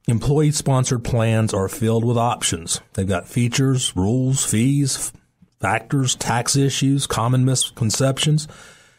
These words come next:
And some of these include special company stock provisions, loan provisions, multiple cash-out rollover options, special required minimum distribution rules, special age rules for withdrawals, creditor protection provisions,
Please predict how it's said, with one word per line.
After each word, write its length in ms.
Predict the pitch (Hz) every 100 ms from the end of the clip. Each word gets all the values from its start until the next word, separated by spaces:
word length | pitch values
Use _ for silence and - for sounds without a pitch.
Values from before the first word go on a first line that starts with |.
| _ _ -
And 160 | 104
some 220 | - 139
of 80 | 156
these 220 | 135 131
include 400 | 123 123 117 113
special 400 | - 120 110 127
company 400 | 117 120 117 107
stock 420 | 90 - 107 120 -
provisions, 640 | 131 135 139 139 151 131
loan 280 | 90 127 135
provisions, 600 | 131 131 131 139 151 95
multiple 420 | 104 110 - 113
cash-out 640 | - 123 120 - 127 135
rollover 580 | 95 95 117 139 135 135
options, 460 | 139 135 - 147 -
special 380 | - 104 -
required 480 | 107 98 117 113 117
minimum 400 | 87 101 131 143
distribution 680 | 139 139 139 135 147 147 147
rules, 440 | 147 147 151 170 - - - - _ _ -
special 440 | - 135 - 123 -
age 340 | 131 147 135
rules 340 | 135 147 151
for 140 | 151 110
withdrawals, 680 | 107 101 117 127 147 156 -
creditor 520 | - 104 127 151 151
protection 640 | 151 147 151 156 - 151
provisions, 640 | 151 151 156 160 165 175